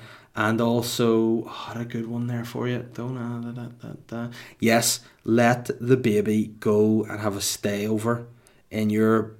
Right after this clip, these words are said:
parents' or in, in, in its grandparents', in her grandparents' house relatively soon before you come too attached, 'cause you need that night of peace, and then you need the child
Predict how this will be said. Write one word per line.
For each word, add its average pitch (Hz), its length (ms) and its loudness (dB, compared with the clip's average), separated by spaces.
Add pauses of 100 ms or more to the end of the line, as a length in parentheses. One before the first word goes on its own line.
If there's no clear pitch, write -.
(160)
parents' 117 460 2
or 110 200 0
in, 110 260 0
in, 120 180 0
in 120 220 2
its 117 180 -2
grandparents', 107 760 0
in 110 120 0
her 117 240 2
grandparents' 104 580 -2
house - 400 -4 (1300)
relatively 110 520 2
soon 104 360 0
before 117 260 4
you 107 80 6
come 104 140 0
too 110 180 2
attached, 104 400 -2
'cause 117 140 0
you 113 80 4
need 120 160 6
that 107 180 0
night 107 180 -2
of 104 120 -4
peace, 117 320 2
and 110 120 -4
then 110 100 2
you 110 60 4
need 104 200 2
the - 60 -14
child 107 440 0